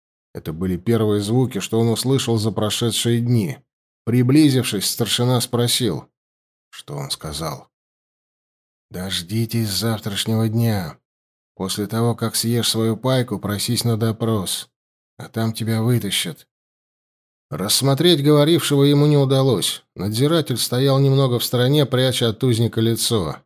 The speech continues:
Видно, Филин и в самом деле очень влиятельное лицо в Станиславской области, если даже в следственном изоляторе у него имеются свои люди.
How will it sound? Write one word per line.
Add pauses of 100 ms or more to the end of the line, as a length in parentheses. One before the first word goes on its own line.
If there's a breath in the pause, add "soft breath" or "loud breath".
(800)
Видно,
Филин
и
в
самом
деле
очень
влиятельное
лицо
в
Станиславской
области,
если
даже
в
следственном
изоляторе
у
него
имеются
свои
люди.